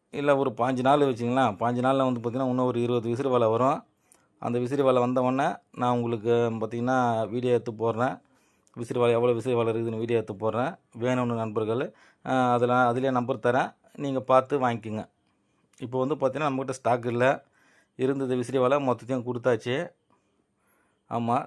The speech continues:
செகண்ட் ஹேண்ட் விசிறி வலை ஒன்றும் இருக்குது. செகண்ட் ஹேண்டில் யாருன்னா வேணும்னா கால் பண்ணுங்க. செகண்ட் ஹேண்ட் விசிறி வலை ஒரு ரெண்டு மூணு வலை இருக்குது, நான் உங்களுக்கு பார்த்து தரேன். நூல் வலையும் இருக்குது, நரம்பு வலையும் இருக்குது. ஓகேங்களா? பாருங்க,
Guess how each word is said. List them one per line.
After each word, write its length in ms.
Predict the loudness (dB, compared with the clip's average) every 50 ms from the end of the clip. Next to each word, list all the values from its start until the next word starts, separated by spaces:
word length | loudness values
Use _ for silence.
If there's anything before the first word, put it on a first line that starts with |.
| -6 -8
செகண்ட் 280 | -6 -4 -2 0 0
ஹேண்ட் 180 | 0 0 -2 -2
விசிறி 200 | -4 -4 0 2
வலை 180 | 2 2 4
ஒன்றும் 220 | 2 2 2 0 0
இருக்குது. 320 | 0 0 -2 -2 0 0 -2 -2 -4 _ _
செகண்ட் 240 | -8 -6 -4 -2 -2
ஹேண்டில் 200 | -2 -2 0 0
யாருன்னா 220 | 0 0 0 -2 -2
வேணும்னா 380 | 0 0 -2 -2 -2 -2 -2 -4 -4 -8 -14 -6
கால் 240 | -2 -2 0 0 0
பண்ணுங்க. 280 | -2 -4 -2 -2 -4 -4 -6 -8 -12 _ -12
செகண்ட் 220 | -8 -6 -4 -4
ஹேண்ட் 160 | -4 -4 -6
விசிறி 200 | -8 -8 -6 -4
வலை 200 | -2 -2 -2 -2 -4 -4
ஒரு 160 | -6 -4 -4
ரெண்டு 180 | -2 -2 -2 -2
மூணு 160 | -2 -2 -2 -2
வலை 160 | 0 0 0
இருக்குது, 320 | 0 -2 -4 -4 -4 -4 -4 -6 -8 _ _ _ _ _ _ _ _ _ -4
நான் 140 | -2 -2 0
உங்களுக்கு 280 | 0 -2 -2 -4 -4 0
பார்த்து 260 | 4 4 4 4 2 0
தரேன். 280 | 0 0 0 0 -2 -6 _ -6
நூல் 240 | -2 0 0 2 4
வலையும் 260 | 4 4 4 2 0
இருக்குது, 280 | 0 -2 -2 -2 -2 -4 -4 -4
நரம்பு 340 | -2 2 2 2 2 2 2
வலையும் 220 | 2 2 2 0
இருக்குது. 260 | 0 -2 -6 -8 -10 -14 -18 _ _ _ _ _ _ _ _ _ _ _ _ _ _ _ _ _ _ _ _ _ _ _ _ _ _ _ _ -10
ஓகேங்களா? 460 | -8 -6 -4 -2 -2 0 0 2 2 2 0 -2 -8 _ _ _ _ _ _ _ _ _ _ _ _ _ _ _ _ _ _ _ _ _ _ _ _ _ _ _ _ _ _ _ _ _ _ _ _ _ _ _ _ _ _ _ _ _ _ _ _ _ _ _ _ _ _ _ _ _ _ _ _ _ _ -8
பாருங்க, 300 | -6 -6 -4 -4 -4